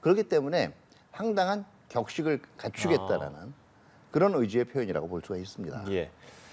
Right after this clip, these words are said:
Speaker 2: 그러니까 왜 모였냐? 그러니까 원칙 부분에 대해서, 어, 저는 또 좀 질문을 드려보고 싶은 건,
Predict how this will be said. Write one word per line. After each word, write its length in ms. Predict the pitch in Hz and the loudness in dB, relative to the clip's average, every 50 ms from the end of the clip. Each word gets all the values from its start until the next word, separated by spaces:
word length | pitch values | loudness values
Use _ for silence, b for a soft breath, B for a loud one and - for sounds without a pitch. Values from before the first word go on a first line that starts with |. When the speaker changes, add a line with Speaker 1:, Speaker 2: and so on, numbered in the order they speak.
| B B B | B B B
Speaker 2:
그러니까 340 | - - 120 127 123 135 | -4 -2 -2 0 2 0
왜 180 | 117 101 123 160 | 2 4 4 4
모였냐? 500 | 175 165 156 139 123 113 98 87 78 78 - - - - 113 - | 4 2 -2 -2 -4 -4 -6 -8 -10 -10 -14 -20 -20 -20 -18 -8
그러니까 220 | - 107 92 98 | -8 -2 2 2
원칙 280 | 113 143 - - 233 - | 2 2 0 -4 -6 -4
부분에 380 | 240 220 196 196 180 165 147 | -2 0 0 2 4 4 4
대해서, 500 | 131 127 113 110 113 - 185 131 92 80 B B B B B B B B B - | 4 4 2 2 2 2 0 0 0 -2 B B B B B B B B B -4
어, 180 | - 113 113 | 0 0 0
저는 600 | 110 - 131 143 165 175 170 165 160 151 147 139 135 | 0 0 -2 -2 0 0 0 -2 -2 -2 -4 -4 -4
또 340 | - 151 147 147 139 127 117 - | 0 2 4 4 4 4 2 0
좀 140 | - 120 113 | -4 -6 -6
질문을 440 | - - 131 131 135 139 135 127 | -4 -4 -2 0 0 2 2 0
드려보고 480 | 117 - 113 117 113 104 107 104 101 98 | 0 0 0 0 0 0 0 -2 -2 -2
싶은 320 | - - - - 123 117 | -4 -6 -6 -4 -2 0
건, 280 | 113 139 139 113 90 78 | 2 2 2 2 0 -4